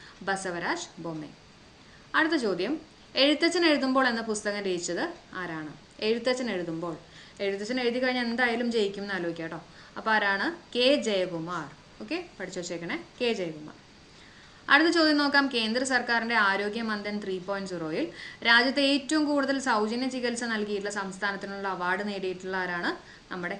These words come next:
കേരളമാണ് കേട്ടോ. ഏതാണ്? കേരളം. ഈ സംസ്ഥാനമാണ്, കേരളമാണ്. അടുത്ത ചോദ്യം നോക്കാം. മുപ്പത് വർഷത്തിന് ശേഷം അടുത്തിടെ പൊതുവേദിയിൽ സിനിമാ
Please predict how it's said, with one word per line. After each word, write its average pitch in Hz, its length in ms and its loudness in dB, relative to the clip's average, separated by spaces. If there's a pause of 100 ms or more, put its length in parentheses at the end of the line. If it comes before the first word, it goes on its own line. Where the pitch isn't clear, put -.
കേരളമാണ് 226 680 0
കേട്ടോ. 165 180 -8 (400)
ഏതാണ്? 202 260 -4 (300)
കേരളം. 180 320 -2
ഈ 190 120 -6
സംസ്ഥാനമാണ്, 202 460 -4 (100)
കേരളമാണ്. 165 400 -6 (880)
അടുത്ത 311 240 4
ചോദ്യം 302 240 6
നോക്കാം. 254 220 2 (100)
മുപ്പത് 294 300 2
വർഷത്തിന് 277 440 2
ശേഷം 240 320 0
അടുത്തിടെ 220 400 0
പൊതുവേദിയിൽ 208 600 0 (100)
സിനിമാ 254 260 2